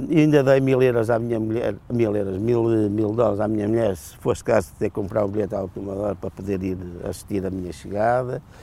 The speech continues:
Eh, não tinha lugar no carro, teve que ir ao meu colo até à pista para, para a saída da, da, da maratona, em Santa Mónica, que ficava ali a quatro quilómetros do hotel.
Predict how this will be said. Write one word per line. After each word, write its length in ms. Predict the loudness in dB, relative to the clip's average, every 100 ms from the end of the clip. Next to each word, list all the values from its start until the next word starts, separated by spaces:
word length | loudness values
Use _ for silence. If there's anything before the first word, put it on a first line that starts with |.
| -20 -20 -18 -16 0
Eh, 800 | 4 6 6 6 6 6 4 0 -2 -8 -8 -12 -4
não 260 | 2 2
tinha 300 | 4 4 6
lugar 260 | 4 4 4
no 140 | 2
carro, 360 | 4 4 4 2
teve 160 | 0 0
que 100 | 2
ir 60 | 2
ao 100 | 2
meu 200 | 2 2
colo 640 | 4 4 2 -2 -6 -2
até 240 | -2 2
à 340 | 2 2 0 -2
pista 480 | 0 0 0 -4 -4
para, 380 | 0 0 -2
para 200 | -6 -8
a 20 | -6
saída 400 | -4 -4 -4 -6
da, 160 | -6
da, 360 | -4 -4 -4 -6
da 120 | -6
maratona, 600 | -6 -6 -4 -2 0 -2
em 40 | -6
Santa 260 | -10 -8
Mónica, 460 | -4 -2 -2 -4 -12
que 80 | -10
ficava 280 | -6 -4 -2
ali 120 | -4
a 60 |
quatro 240 | -4 -8 -8
quilómetros 360 | -8 -8 -8 -8
do 60 |
hotel. 460 | -6 -2 0 0